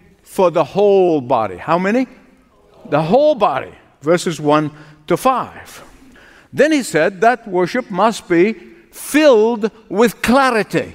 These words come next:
Verses six to twelve. Thirdly, he said it must be rational, not just emotional.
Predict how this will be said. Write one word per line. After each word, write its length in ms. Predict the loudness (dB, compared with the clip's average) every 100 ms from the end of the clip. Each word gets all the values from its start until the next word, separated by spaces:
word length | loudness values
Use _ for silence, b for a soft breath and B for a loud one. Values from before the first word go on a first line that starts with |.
| -12
Verses 420 | -2 0 0 -4
six 360 | 0 0 -2 -16 b b b b b
to 120 | -2
twelve. 580 | 2 -2 -2 -8 -20 -20 _ _ b b b
Thirdly, 480 | -2 2 2 2 -2
he 40 |
said 380 | 0 0 0 -4 -14 b b b b b b
it 200 | -2 2
must 300 | 2 2 -2
be 220 | -4 -4 -8 -8
rational, 880 | 0 0 0 -2 -2 -2 -4 -8 -20 _ b b b b
not 220 | 0 2
just 240 | 0 -4 -2
emotional. 640 | 0 0 0 0 0